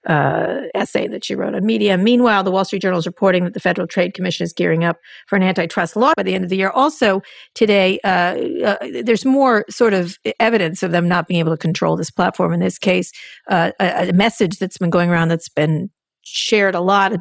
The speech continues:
to, saying for people to attack, um, B L M and Antifa people to get ready for attacks and stuff like that, um, which has been shared more than most things by President Trump. And so it continues, this continuing.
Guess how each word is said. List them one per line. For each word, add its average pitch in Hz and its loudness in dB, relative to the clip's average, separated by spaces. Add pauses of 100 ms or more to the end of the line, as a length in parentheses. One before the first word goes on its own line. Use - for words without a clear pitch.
(140)
to, 208 -2
saying 185 0
for 180 -6
people 180 -2
to 185 -2
attack, 170 -2 (380)
um, 156 2 (340)
B 170 4
L 160 2
M 160 0
and 156 0 (100)
Antifa 160 2
people 165 -2
to - -18
get 165 -2
ready 156 0
for 156 -2
attacks 160 -2
and 170 -6
stuff 156 -2
like 180 -2
that, 180 0 (360)
um, 180 2
which 175 0
has 185 -2
been 165 0
shared 165 0
more 156 2
than 156 0
most 160 0
things 165 0
by 156 -6
President 165 -2
Trump. 196 0
And 185 -4
so 214 0
it 208 -4
continues, 277 0
this 240 -6
continuing. 285 2